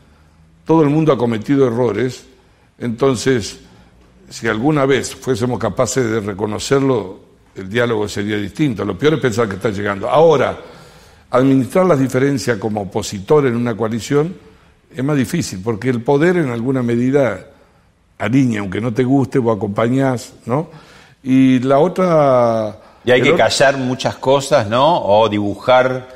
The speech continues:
Speaker 2: otras, ¿no?
Speaker 1: Se habla mucho adentro, se habla mucho, hay que hablar con cada uno, pero fundamentalmente, eh, no te olvides que nosotros somos un interbloque que fuimos minoría en el gobierno y minoría, eh,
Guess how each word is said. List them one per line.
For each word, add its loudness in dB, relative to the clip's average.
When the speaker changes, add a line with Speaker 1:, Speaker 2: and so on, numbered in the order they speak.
Speaker 2:
otras, 2
¿no? -6
Speaker 1:
Se 2
habla 4
mucho 2
adentro, 0
se -4
habla 2
mucho, 2
hay 0
que 0
hablar 0
con -4
cada 2
uno, 2
pero 0
fundamentalmente, -2
eh, -4
no 0
te 0
olvides 2
que -2
nosotros -4
somos 2
un 2
interbloque 0
que -2
fuimos 0
minoría 2
en 2
el 0
gobierno 2
y -2
minoría, 4
eh, -2